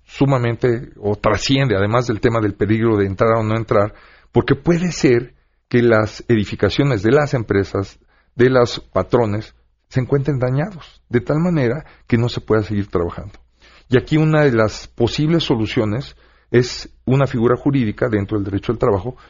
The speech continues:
que son los, la suspensión de los efectos de la relación de trabajo, en la que cesa la obligación de trabajar,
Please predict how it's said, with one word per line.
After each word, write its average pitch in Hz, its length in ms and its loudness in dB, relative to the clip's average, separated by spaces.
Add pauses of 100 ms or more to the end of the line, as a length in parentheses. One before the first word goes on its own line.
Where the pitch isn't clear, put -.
(140)
que 117 100 0
son 131 200 0
los, 127 220 -2
la 113 160 2
suspensión 123 560 -2
de 120 80 0
los 104 160 -6
efectos 107 400 -2
de 98 100 -2
la 95 120 -4
relación 101 400 -4
de 104 80 -4
trabajo, 156 340 -16 (800)
en 123 160 2
la 123 100 4
que 117 380 2
cesa 151 440 0
la 147 80 2
obligación 107 640 0 (360)
de 101 140 0
trabajar, 110 640 -4